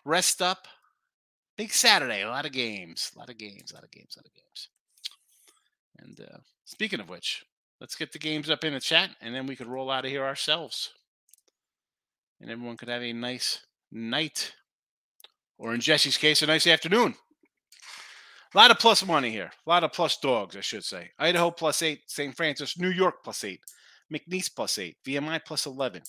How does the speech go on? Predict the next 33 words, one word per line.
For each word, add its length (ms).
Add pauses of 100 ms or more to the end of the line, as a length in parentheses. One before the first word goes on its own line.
(600)
Houston 360
Christian 360
plus 220
twelve, 400
Western 340
Illinois 280
plus 200
six 200
and 100
a 40
half, 280 (200)
Hampton 640 (460)
plus 180
six 200
and 100
a 20
half, 260 (520)
Texas 360
Tech 260
a 60
favorite 400
here, 120
minus 300
two 100
and 80
a 40
half, 220
Purdue 220
minus 260
seven 260
and 80
a 40
half, 200